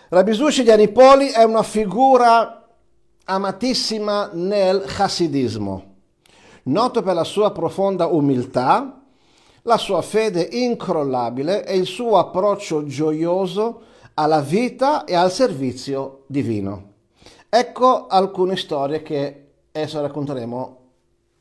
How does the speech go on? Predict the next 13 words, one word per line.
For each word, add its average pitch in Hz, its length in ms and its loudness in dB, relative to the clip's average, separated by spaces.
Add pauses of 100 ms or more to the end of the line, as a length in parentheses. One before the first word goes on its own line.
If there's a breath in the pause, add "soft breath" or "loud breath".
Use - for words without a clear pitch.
(160)
di 139 140 2
lui. 98 320 -6 (640 loud breath)
La 277 120 0
prima 285 240 0
storia 254 280 0
fa 214 140 0
così. 151 540 0 (920 loud breath)
Rabbi 277 360 6
Zushe 208 720 -2 (1300)
viveva 185 680 4
in 214 200 -2
estrema 220 760 -4
povertà. 160 840 -2